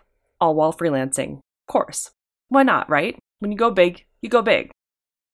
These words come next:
Now, in the past, freelancing was my top income generator, which is what I spent time doing more than anything else. But I still had my big goals and my big dreams, just like I know you do.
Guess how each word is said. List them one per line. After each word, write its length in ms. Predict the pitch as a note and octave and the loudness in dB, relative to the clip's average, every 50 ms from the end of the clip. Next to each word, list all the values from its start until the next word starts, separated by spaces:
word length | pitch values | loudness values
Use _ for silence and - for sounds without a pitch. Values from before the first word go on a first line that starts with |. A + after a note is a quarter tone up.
| _ _ _ _ _ _ _ _ _ _ _ _ _ _ - | _ _ _ _ _ _ _ _ _ _ _ _ _ _ 0
Now, 80 | G#3+ | 2
in 100 | A3+ B3+ | 4 4
the 60 | D4 | 2
past, 540 | C#4 - D4+ A#3+ F3 E3+ G3 - - - - _ _ | 2 2 0 0 0 0 -2 -6 -12 -16 -18 _ _
freelancing 540 | - B3+ D4 D4+ C#4+ C4+ B3+ B3 - F3+ F3 | -4 -2 2 2 2 2 2 0 -2 -2 0
was 160 | F3 E3+ E3+ | 0 -2 -2
my 140 | F3 E3+ E3+ | -2 -4 -6
top 260 | - - F3 F3 - - | -4 -6 -8 -8 -6 -8
income 300 | F3 F3 - - F3 E3+ | -10 -10 -8 -6 -6 -6
generator, 600 | D#3+ D3+ D3 C#3 B2+ C3+ C#3 D#3 D#3 E3 - _ _ | -4 -4 -4 -4 -4 -4 -6 -8 -10 -12 -14 _ _
which 140 | - F#3+ - | -12 -6 -4
is 340 | G#3 G3+ G3 F#3+ - - - - _ _ _ _ | -2 -2 -2 -2 -4 -8 -10 -16 _ _ _ _
what 160 | G3 A#3 C4 | 2 4 4
I 40 | C#4+ | 4
spent 280 | - - - F3 C3+ - | 4 2 -2 -4 -4 -2
time 280 | - D#3 C#3+ C#3+ D#3 | -4 -2 -2 -2 -2
doing 420 | D3 D#3+ D3+ C#3 B2 C3 D3 C#3+ - _ _ _ _ _ | -4 -4 -4 -4 -4 -4 -6 -6 -10 _ _ _ _ _
more 160 | F3+ E3+ E3+ | -2 0 0
than 100 | D#3+ D#3 | 0 0
anything 340 | - E3 D#3 D3+ - E3+ F#3 | -2 -2 -4 -6 -6 -4 -4
else. 420 | G3 - - - - - - - - _ _ _ _ _ _ _ _ _ _ _ _ | -4 -4 -4 -6 -8 -10 -12 -12 -16 _ _ _ _ _ _ _ _ _ _ _ _
But 100 | A3+ A#3 | -2 -2
I 40 | |
still 200 | A#3 - D#4 E4 | 0 0 0 0
had 200 | D#4 D#4+ D#4 C#4 | 2 2 0 2
my 100 | C4 B3 | 0 -2
big 280 | A#3 G#3 A#3+ A#3+ G3+ F3 | -2 -2 -6 -8 -6 -4
goals 320 | F3 D#3+ - - - - | -4 -4 -4 -6 -8 -8
and 80 | E3+ E3 | -6 -4
my 80 | D#3+ D3+ | -4 -2
big 240 | D3+ G3 G3+ G3+ | -2 -2 -2 -2
dreams, 340 | F#3 F#3 E3 D3+ - - - | -4 -6 -6 -6 -6 -8 -8
just 160 | - D#3 - | -8 -8 -8
like 140 | F3 E3+ - | -10 -6 -6
I 60 | E3 | -4
know 260 | E3+ E3+ F3+ F#3 G3+ F#3+ | -4 -2 -4 -4 -4 -4
you 280 | E3+ D#3+ F#3 G3+ G#3+ | -6 -8 -6 -6 -6
do. 340 | F#3 - - - - - | -8 -8 -10 -10 -12 -14